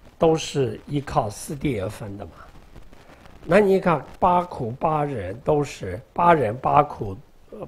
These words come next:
八人八智，对，八人八智都是依靠四谛而分的。这个是我们对治嘛。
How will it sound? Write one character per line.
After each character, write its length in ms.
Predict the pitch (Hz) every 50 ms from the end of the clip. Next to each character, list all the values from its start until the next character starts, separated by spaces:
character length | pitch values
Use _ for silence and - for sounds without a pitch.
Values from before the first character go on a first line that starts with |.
| - -
八 200 | - 180 180 185
人 240 | 185 180 - 104 117
八 240 | - - 165 151 160
智， 260 | - - 170 127 92 - - - - - - - - -
对， 220 | - 117 110 - - - - - _ - - - _ _ - _ _ _ - - - - _ _ _ - - - - - - _ -
八 200 | 196 196 190 190
人 200 | 170 131 117 123
八 240 | - - 160 156 156
智 260 | 151 - - 151 120
都 240 | 110 - 156 151 147
是 440 | 139 - - - - 107 95 87 - - - - - -
依 120 | - 151 156
靠 220 | - - 143 120
四 220 | - - - 151 127
谛 240 | - 147 127 104
而 80 | 87 -
分 300 | - - - 101 95 98
的。 120 | 98 - - _ - - - - - - - - - - - - - - - _ _ _
这 100 | - 247
个 80 | 226 202
是 160 | - - -
我 160 | 180 156 123
们 160 | 101 110 135 -
对 140 | - 170 123
治 240 | 107 - - - 104
嘛。 180 | 90 - -